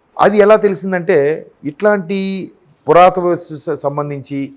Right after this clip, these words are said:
కాలజ్ఞానం సంబంధించి ఒక ఆయన రీసెర్చ్ చేస్తుంటారు బెంగళూరులో. ఆయన పేరు ప్రేమ్ కుమార్ అగర్వాల్ అని, ఇది ఎప్పుడో చిన్నప్పుడు చదువుకున్న స్టోరీ. ఆ ప్రేమ్ కుమార్ అగర్వాల్ గారు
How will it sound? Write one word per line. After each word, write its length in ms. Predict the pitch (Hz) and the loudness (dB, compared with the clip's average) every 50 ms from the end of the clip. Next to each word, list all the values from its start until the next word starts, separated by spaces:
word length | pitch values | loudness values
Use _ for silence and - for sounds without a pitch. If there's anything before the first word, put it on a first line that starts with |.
| _ _ _ _ _ _ _ | _ _ _ _ _ _ _
కాలజ్ఞానం 560 | - 120 139 151 170 160 143 160 160 156 151 135 | 0 2 4 4 4 2 0 0 -2 -2 -2 -4
సంబంధించి 760 | - 139 131 131 135 131 127 123 120 - - 127 120 117 - _ _ _ _ 107 | -6 -6 -6 -4 -6 -6 -6 -10 -12 -12 -12 -12 -12 -12 -14 _ _ _ _ -10
ఒక 160 | 110 - 131 | -4 0 2
ఆయన 220 | 139 165 170 156 | 2 2 2 0
రీసెర్చ్ 480 | - 113 135 156 156 190 165 - - 123 | -2 -2 -4 -4 -4 -4 -6 -6 -6 -8
చేస్తుంటారు 420 | 107 - - - 95 85 101 87 | -8 -8 -10 -14 -12 -10 -10 -8
బెంగళూరులో. 500 | 80 87 104 120 127 131 127 95 90 - - _ _ _ _ _ _ _ _ - 101 | -8 -10 -10 -6 -4 -4 -4 -4 -6 -10 -20 _ _ _ _ _ _ _ _ -14 -14
ఆయన 100 | 113 104 | -14 -6
పేరు 360 | - 135 151 160 151 147 156 147 - | -4 -2 -2 -2 -2 -4 -6 -4 0
ప్రేమ్ 260 | 135 147 165 170 165 | 0 0 0 0 -4
కుమార్ 260 | - 156 151 147 131 | -8 -2 0 2 2
అగర్వాల్ 380 | 123 110 117 117 113 110 107 104 | 2 0 0 0 0 0 0 0
అని, 220 | 107 151 202 196 | -2 -6 -8 -10
ఇది 200 | 156 127 120 127 | -10 -8 -8 -8
ఎప్పుడో 200 | 135 139 165 175 | -6 -4 -4 -4
చిన్నప్పుడు 480 | - - 143 151 160 156 160 147 - 139 | -4 -4 -8 -10 -10 -10 -10 -8 -8 -8
చదువుకున్న 240 | 120 113 - 113 101 | -8 -8 -12 -18 -20
స్టోరీ. 280 | - - 90 69 - - _ _ _ _ _ _ _ _ _ _ _ - | -18 -16 -16 -16 -16 -18 _ _ _ _ _ _ _ _ _ _ _ -2
ఆ 80 | - 135 | 0 0
ప్రేమ్ 320 | 135 - 151 185 214 220 | 0 0 0 -2 -2 -2
కుమార్ 240 | 208 208 208 214 190 | -4 -6 -4 -2 0
అగర్వాల్ 360 | 185 175 180 175 175 170 165 | 0 2 2 2 2 2 2
గారు 480 | 165 165 165 165 170 156 131 127 135 147 | 2 2 2 2 0 -2 -2 -4 -6 -10